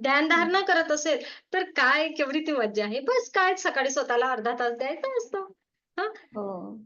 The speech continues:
Speaker 1: आणि कुटुंबाला, "माझं कुटुंब ध्यानी कुटुंब आहे." ज्यावेळेस सकाळी आपण, अ, एनर्जी देतो ना सगळ्यांना ग्रुपनी, तेव्हा मी
Speaker 2: हम्म.
Speaker 1: जेव्हा म्हणते ना, की "माझं कुटुंब, अं, आरोग्य संपन्न आहे
Speaker 2: हो,
Speaker 1: कुटुंबाचं,"
Speaker 2: आरोग्य.
Speaker 1: तेव्हा "माझं कुटुंब ध्यानी कुटुंब आहे." हे
Speaker 2: हां.
Speaker 1: अफर्मेशन म्हणायचे. खूप
Speaker 2: हां,
Speaker 1: छान.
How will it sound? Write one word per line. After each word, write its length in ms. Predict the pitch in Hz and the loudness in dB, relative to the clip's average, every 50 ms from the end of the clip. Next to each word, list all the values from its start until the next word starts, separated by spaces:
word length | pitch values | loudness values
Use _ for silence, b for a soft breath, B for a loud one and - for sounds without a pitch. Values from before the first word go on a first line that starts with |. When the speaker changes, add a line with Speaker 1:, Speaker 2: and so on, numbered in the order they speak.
| - _ _ 269 | -20 _ _ -2
Speaker 1:
आणि 200 | 285 320 330 311 | -2 -2 -2 -2
कुटुंबाला, 580 | 320 330 339 349 370 359 339 359 349 349 359 | -2 -2 0 0 0 2 2 2 2 2 2
"माझं 280 | 349 330 294 269 320 311 | 2 2 0 0 -2 -4
कुटुंब 280 | 311 277 285 285 294 | -4 -4 -4 -4 -2
ध्यानी 260 | 294 277 277 254 247 240 | -2 -2 -2 -2 -2 -2
कुटुंब 340 | 240 247 233 233 220 214 | -2 -2 -2 -2 -2 -2
आहे." 200 | 214 220 226 220 | -2 -2 -2 -2
ज्यावेळेस 440 | 214 262 269 277 269 277 285 311 320 | 0 0 2 2 2 2 0 -2 -2
सकाळी 320 | - 294 - 269 277 302 302 | -4 -4 -4 -2 -2 0 -2
आपण, 520 | 294 277 285 285 294 294 294 285 262 254 | -2 0 0 -2 -2 -2 -4 -6 -4 -4
अ, 140 | 247 240 240 | -2 -2 0
एनर्जी 380 | - 269 277 269 269 262 262 277 | 0 0 0 0 -2 -2 -2 -2
देतो 240 | 262 269 262 269 277 | -2 0 0 0 -2
ना 80 | 294 | -2
सगळ्यांना 420 | 302 311 262 240 240 240 254 294 302 302 | -2 -2 -2 -2 -2 0 0 0 0 0
ग्रुपनी, 320 | 294 269 269 254 285 320 330 302 B B B B _ | 0 0 0 0 0 0 0 -2 B B B B _
तेव्हा 300 | - 269 277 285 285 302 302 247 | 0 2 4 4 4 2 2 0
मी 120 | 226 220 | 0 0
Speaker 2:
हम्म. 60 | 285 269 | 0 0
Speaker 1:
जेव्हा 260 | 269 277 294 320 339 | -2 0 2 2 4
म्हणते 280 | 359 359 311 - 262 | 4 2 2 2 0
ना, 140 | 240 247 247 | 0 0 -2
की 300 | 247 - 294 277 262 254 - | -2 -2 -2 -2 -2 -4 -2
"माझं 300 | 240 247 247 240 262 285 | 0 0 2 2 0 -2
कुटुंब, 380 | 277 277 254 247 247 247 247 247 | -2 -2 -2 -2 -2 0 0 0
अं, 880 | 254 254 262 262 - - - - _ _ _ - 226 233 233 226 226 214 - - | 0 0 -2 -6 -12 -18 -20 -20 _ _ _ -6 -4 -4 -2 -2 -4 -4 -2 0
आरोग्य 360 | - - 240 254 254 254 277 | 0 2 2 2 2 0 0
संपन्न 420 | 269 262 233 220 214 233 233 233 | 0 0 -2 -2 0 0 0 0
आहे 220 | 226 214 220 220 220 | 0 0 0 -2 -2
Speaker 2:
हो, 60 | 220 | -2
Speaker 1:
कुटुंबाचं," 400 | 226 214 - 226 - 214 208 214 | 0 0 0 2 2 0 0 -2
Speaker 2:
आरोग्य. 160 | 208 220 196 | -4 -6 -6
Speaker 1:
तेव्हा 240 | - 269 262 277 294 | -6 -4 -4 -2 -2
"माझं 320 | 285 277 269 262 262 359 359 | 0 2 2 2 2 2 0
कुटुंब 320 | 320 302 - 294 294 294 | 0 0 0 0 0 0
ध्यानी 380 | 285 294 269 226 233 226 240 247 | 0 0 0 -2 2 2 2 2
कुटुंब 380 | 247 247 226 214 208 202 196 | 2 0 0 -2 -2 -2 -2
आहे." 260 | 190 190 208 196 196 208 B B B B B _ _ - - | -4 -6 -6 -8 -12 -14 B B B B B _ _ -6 -2
हे 80 | 254 247 | 0 0
Speaker 2:
हां. 80 | 220 | 0
Speaker 1:
अफर्मेशन 580 | 190 202 208 202 196 196 - - - _ _ 196 | 0 -2 -2 -2 -2 -2 -4 -8 -14 _ _ -14
म्हणायचे. 420 | 208 214 208 208 208 - - 226 - | -12 -12 -12 -12 -12 -14 -12 -12 -12
खूप 280 | - - - - 349 | -14 -8 -2 -2 0
Speaker 2:
हां, 140 | 196 190 180 | 0 0 -4
Speaker 1:
छान. 300 | 175 294 302 - - - | -6 -6 -6 -6 -6 -8